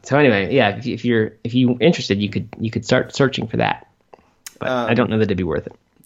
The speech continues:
Speaker 2: <laughs> It was a great picture, Matt.
Speaker 1: <laughs>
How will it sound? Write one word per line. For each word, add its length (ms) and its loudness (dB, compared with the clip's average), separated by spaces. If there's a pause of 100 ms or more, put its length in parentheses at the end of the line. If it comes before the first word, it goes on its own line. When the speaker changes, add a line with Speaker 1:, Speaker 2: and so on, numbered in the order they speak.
Speaker 2:
<laughs> 640 -6 (600)
It 80 -6
was 140 -6
a 40 -6
great 280 -6
picture, 440 -20 (100)
Matt. 200 -18
Speaker 1:
<laughs> 380 -2